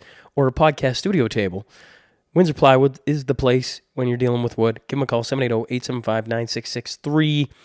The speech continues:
Uh, Mitchco Spraying, uh, they are, uh, a, a family-owned business that has been providing professional vegetation management services for both Alberta and Saskatchewan, the oil field and industrial sector since nineteen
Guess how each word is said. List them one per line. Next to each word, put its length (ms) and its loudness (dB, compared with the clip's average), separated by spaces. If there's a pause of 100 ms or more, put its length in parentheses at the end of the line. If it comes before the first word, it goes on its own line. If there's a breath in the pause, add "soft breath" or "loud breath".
(260 loud breath)
Uh, 140 4
Mitchco 420 2
Spraying, 560 6 (380 loud breath)
uh, 140 0
they 260 2
are, 320 4
uh, 540 4
a, 120 -6 (120)
a 220 -4 (180)
family-owned 460 6
business 320 2
that 80 0
has 80 0
been 140 -6
providing 340 2
professional 640 -4 (140)
vegetation 560 -2
management 340 -4
services 400 -8
for 100 -14
both 220 -6
Alberta 300 -4
and 100 -6
Saskatchewan, 460 -6
the 60 -4
oil 160 -4
field 220 -6
and 80 -8
industrial 420 -8
sector 320 -10
since 300 -14
nineteen 580 -4